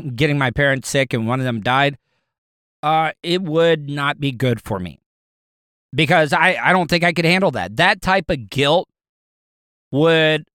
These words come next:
would be horrible. I'm just saying. So I'm trying to be as careful as I can, but those people in Tuscaloosa, they're like, "Fuck you.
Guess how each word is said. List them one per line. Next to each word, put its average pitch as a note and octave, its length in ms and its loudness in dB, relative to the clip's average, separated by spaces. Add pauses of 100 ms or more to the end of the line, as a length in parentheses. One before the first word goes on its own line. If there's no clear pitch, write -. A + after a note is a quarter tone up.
(120)
would C#3 240 -2
be D#3 520 -4 (300)
horrible. B2 360 -2 (380)
I'm G3 140 0
just E3+ 140 -2
saying. C3+ 260 0 (520)
So G3 80 0
I'm C4+ 120 0
trying A3 300 2
to G3+ 60 0
be F3 200 2
as C3 120 -6
careful D#3+ 440 0
as A#2+ 100 0
I G#2+ 140 0
can, D#3+ 240 0
but B2+ 140 -6
those F3 380 2
people C3+ 300 -2
in A2+ 100 -6
Tuscaloosa, D3 720 -4
they're C3 220 0
like, G#2+ 340 -4
"Fuck E3+ 480 -2
you. G3+ 460 0